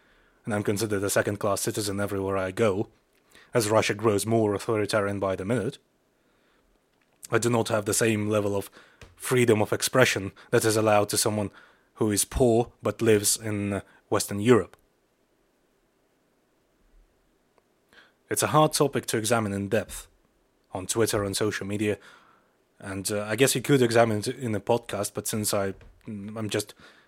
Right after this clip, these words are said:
going a bit off the cuff here, uh, it, it's, uh, I, I, I don't really have the necessary, uh, nuanced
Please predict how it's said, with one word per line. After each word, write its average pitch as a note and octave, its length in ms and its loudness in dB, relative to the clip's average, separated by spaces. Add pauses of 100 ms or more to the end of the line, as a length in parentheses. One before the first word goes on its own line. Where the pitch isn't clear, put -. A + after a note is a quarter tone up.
(340)
going A2 400 2
a A2 80 -10
bit G#2 400 -2
off A2+ 160 -4
the - 100 -6
cuff B2 260 2
here, G#2 320 -2 (1700)
uh, G#2 360 0
it, G#2 220 -6
it's, G#2+ 280 -4
uh, A2 440 -2
I, A#2+ 80 -10
I, B2 180 -10
I B2 40 -6
don't A#2 200 0
really A2+ 260 -2 (580)
have A2 320 2
the A2+ 80 0
necessary, G#2+ 640 0 (640)
uh, A2 60 -14 (200)
nuanced A2+ 800 0